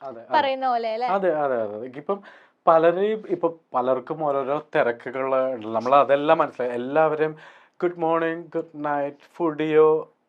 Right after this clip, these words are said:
Speaker 1: ആ, ഇന്നെന്താ കറി, അതൊന്നും it's not possible. കാരണം, ആ, ഒരു സെലിബ്രിറ്റി അവരുടെ ലൈഫിനെ പറ്റിയല്ല ഞാൻ പറയുന്നത്.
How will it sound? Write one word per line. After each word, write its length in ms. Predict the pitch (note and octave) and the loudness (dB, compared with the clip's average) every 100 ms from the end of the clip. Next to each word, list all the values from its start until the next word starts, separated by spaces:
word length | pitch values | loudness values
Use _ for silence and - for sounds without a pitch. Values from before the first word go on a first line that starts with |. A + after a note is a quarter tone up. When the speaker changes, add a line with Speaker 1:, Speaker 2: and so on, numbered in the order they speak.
| - | -4
Speaker 1:
ആ, 360 | D3+ D3 C#3+ - | 0 0 0 -4
ഇന്നെന്താ 420 | D3 D3+ D3 C#3+ | -8 -8 -4 -4
കറി, 360 | C#3+ C#3 C3+ C#3 | -2 -4 -4 -8
അതൊന്നും 720 | - C#3+ D#3 D#3+ D#3+ - _ _ _ _ _ _ _ _ _ _ - | -4 -2 -2 -4 -8 -16 _ _ _ _ _ _ _ _ _ _ -20
it's 140 | D3 E3 | -8 -2
not 140 | E3 E3 | -2 2
possible. 420 | D#3+ C3+ A#2+ A#2 G2 - - - _ _ - | 4 4 0 -6 -6 -10 -20 -20 _ _ 4
കാരണം, 460 | C3+ D3 E3+ F#3+ _ _ _ - - B2+ A#2 | 4 4 -2 -6 _ _ _ -14 -12 -14 -14
ആ, 500 | A#2+ A#2 A2 A2 G#2+ _ _ _ - | -10 -6 -6 -8 -14 _ _ _ -6
ഒരു 160 | C3 | -6
സെലിബ്രിറ്റി 840 | C#3 D#3+ C3+ C3 C#3 C#3 _ E3+ E3+ | 2 2 2 -4 -10 -14 _ -4 0
അവരുടെ 600 | D#3+ C3+ B2 C3 C3+ F3 | 2 2 0 -2 -2 -2
ലൈഫിനെ 380 | F3 F3+ F3 E3+ | 0 -4 -4 -6
പറ്റിയല്ല 320 | E3 F#3 E3+ | -4 -2 -2
ഞാൻ 200 | E3 D#3+ | -2 -4
പറയുന്നത്. 520 | D#3 C#3+ B2+ B2 C#3 | -2 -4 -4 -4 -6